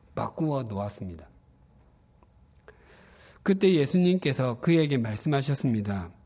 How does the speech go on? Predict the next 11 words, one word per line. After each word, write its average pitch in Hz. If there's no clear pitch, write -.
"진실로 135
당신에게 131
말합니다. 104
당신이 143
오늘 147
나와 151
함께 117
낙원, 127
즉 135
그의 151
나라에 123